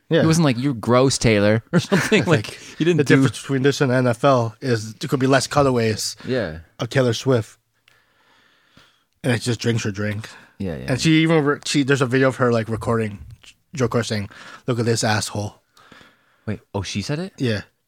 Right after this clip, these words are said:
Speaker 2: Oh, wow.
Speaker 1: Or this piece of shit. He calls him a piece of shit.
Speaker 2: Huh? <laughs> What? I don't know.
Speaker 1: And
Speaker 2: I
Speaker 1: then
Speaker 2: mean,
Speaker 1: Selena's like,
Speaker 2: they're gonna, Selena Gomez did that?
Speaker 1: Yeah. I'm like, "Fuck, Selena."
Speaker 2: <laughs>
Speaker 1: Uh, while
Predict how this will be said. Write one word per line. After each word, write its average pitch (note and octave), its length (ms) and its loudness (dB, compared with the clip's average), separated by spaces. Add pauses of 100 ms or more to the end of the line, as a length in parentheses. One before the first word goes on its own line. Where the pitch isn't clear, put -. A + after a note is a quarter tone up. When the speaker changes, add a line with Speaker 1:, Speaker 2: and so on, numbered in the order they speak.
Speaker 2:
Oh, F#2+ 100 -12
wow. G2 200 -12
Speaker 1:
Or C3+ 180 2
this B2 140 -6
piece - 220 -2
of B2 80 -4
shit. G#2+ 320 -4
He - 80 -20
calls B2 200 0
him A#2 100 0
a A2 60 -2
piece - 220 -4
of G#2+ 80 -6
shit. G2+ 240 -12 (380)
Speaker 2:
Huh? B2 240 0
<laughs> - 960 -20
What? - 720 0 (1000)
I G2+ 180 -6
don't D2 180 -8
know. C2 160 -10 (140)
Speaker 1:
And B2+ 80 -4
Speaker 2:
I - 20 -2
Speaker 1:
then A#2 60 -2
Speaker 2:
mean, A#2+ 100 0
Speaker 1:
Selena's A2+ 480 -2
like, A#2 160 -4 (1120)
Speaker 2:
they're A#2+ 180 2
gonna, A#2 400 -2
Selena C3 240 -2
Gomez B2 220 2
did C#3 120 -2
that? F3 280 -2
Speaker 1:
Yeah. A#2 280 2 (100)
I'm C3 80 -8
like, A2 100 -6
"Fuck, - 720 -12
Selena." A3+ 600 -2 (260)
Speaker 2:
<laughs> - 140 0 (600)
Speaker 1:
Uh, A2+ 220 0
while A2+ 400 2